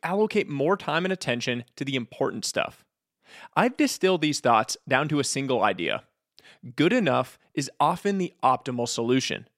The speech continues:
Ambitious, high-achieving people are more likely to get caught up in the perfection of that last ten percent, which takes another ninety percent, according to Kelly, than accept the good enough outcome and move on to the next important thing.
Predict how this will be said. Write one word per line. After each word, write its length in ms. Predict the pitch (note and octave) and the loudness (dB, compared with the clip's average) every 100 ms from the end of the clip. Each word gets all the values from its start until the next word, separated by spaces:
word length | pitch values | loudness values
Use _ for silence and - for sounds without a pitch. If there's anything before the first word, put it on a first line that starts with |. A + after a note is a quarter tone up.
| _ _ _ - - F3+ | _ _ _ -20 -8 -2
Ambitious, 640 | F#3 D#3 A3+ - C4 - - | 0 2 0 0 -4 -6 -12
high-achieving 680 | - F#3 A3 A3 A3+ G#3+ F#3+ | -4 0 0 0 -2 -2 -4
people 380 | F3+ F3 G3 - - | -4 -2 -2 -4 -4
are 140 | D#3+ D#3+ | -2 0
more 300 | E3 A3 C4+ | 2 2 4
likely 400 | F3+ G3+ G#3+ G3 | 2 2 0 -4
to 100 | E3 | 0
get 220 | D#3+ - | 0 -2
caught 280 | - F3+ G#3+ | 0 2 2
up 140 | F#3+ | 0
in 80 | D#3 | -2
the 80 | B2+ | -4
perfection 680 | C3 - - F#3 - G#3+ G3+ | -6 -8 -4 -4 -2 0 0
of 80 | |
that 240 | D3+ D#3 C3 | 0 -2 -2
last 480 | C3 E3 A3 - - | -4 0 0 -2 -6
ten 240 | G3 G#3+ | -6 -2
percent, 500 | G#3 G3+ B3+ G3 A#2 _ _ - | -2 -2 2 2 0 _ _ -8
which 180 | D3 - | -8 -4
takes 220 | D#3 - | -4 -4
another 360 | C3 C#3 E3 C#3+ | -2 0 0 2
ninety 360 | C#3 F#3+ D#3+ | 0 2 0
percent, 400 | - A2 A#2 G#2+ | -2 -4 -2 -2
according 340 | - B2 A#2+ G#2+ | -2 0 0 -2
to 60 | |
Kelly, 420 | G#2+ F#3+ D3 G#2 - _ _ - - | -2 0 2 2 -2 _ _ -20 -4
than 100 | E3+ | 0
accept 480 | F3+ - - - - | 0 -2 -2 -2 0
the 100 | F3 | -2
good 240 | B2+ C3 E3 | -2 -2 0
enough 320 | F3+ D3 - B2+ | 2 2 2 2
outcome 480 | B2 - B2 A#2+ - C3 | 2 2 -2 -2 -6 -6
and 160 | C#3 | -2
move 180 | E3 F3 | 0 2
on 240 | F3 D#3+ | 2 2
to 80 | B2 | 0
the 100 | A#2+ | -4
next 380 | A#2+ C3 C#3 - B2+ | -2 -2 -4 -8 -10
important 440 | A2+ A2+ F2+ G2 | -6 -4 -4 -4
thing. 300 | D#3 D#3 | -2 -2